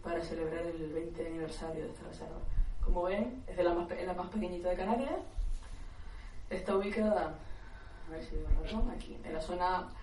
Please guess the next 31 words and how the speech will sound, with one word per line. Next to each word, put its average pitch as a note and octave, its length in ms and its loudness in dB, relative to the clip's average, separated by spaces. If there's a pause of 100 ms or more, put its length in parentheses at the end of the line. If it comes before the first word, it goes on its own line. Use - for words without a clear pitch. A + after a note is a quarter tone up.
(280)
eh, D#3+ 180 2
sur A3 300 4 (140)
y D#3+ 420 -2 (240)
occidental G3 720 4
de D#3+ 100 0
la D3+ 140 -2
zona E3+ 320 -6
de, E3 480 -6
de - 100 -6
la - 80 -2
Punta - 320 4
del - 100 4
Hierro. B3+ 400 6 (540)
Aquí F3 200 -4
tenemos F3+ 340 2
la E3 160 8
parte E3+ 760 4
azulada F3 560 8
que E3+ 60 6
ven E3 140 2
aquí, E3 360 6
es - 140 8
de G#3+ 160 8
aguas - 240 4
exteriores, A3 480 2
toda F3+ 160 0
esta - 120 -2
zona F3 200 -6
que G#3 60 -4
está A3 120 0
aquí C4+ 240 0